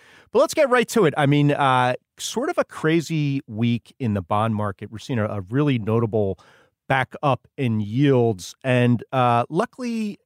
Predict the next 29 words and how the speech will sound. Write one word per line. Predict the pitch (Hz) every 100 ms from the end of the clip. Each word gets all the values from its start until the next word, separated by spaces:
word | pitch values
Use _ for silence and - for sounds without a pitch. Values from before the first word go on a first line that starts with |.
| _
by | 139 139 143
happenstance, | 135 175 180 165 170 165 139
we |
happen | 127 147 139
to | 135
have | 131 117
the | 117
perfect | - 139 - 131
guest | - 131 - -
to | 107
help | 117
us | 120 - - _ _ _ _
break | - 135 139
it | 147 -
down. | 135 147 185 202 -
Uh, | 127 120 117
from | - 131 117 98
P | - 185 175
G | - 165 156
I | 151 143 135
M, | 127 165 190 123 104 _ _ _ _
we | 139 139
have | 143 131 107
Robert | 117 143 240 233
Tipp, | - 240 190 -
who | 143
is | 117 -
the | 127 120
Chief | 113 - 208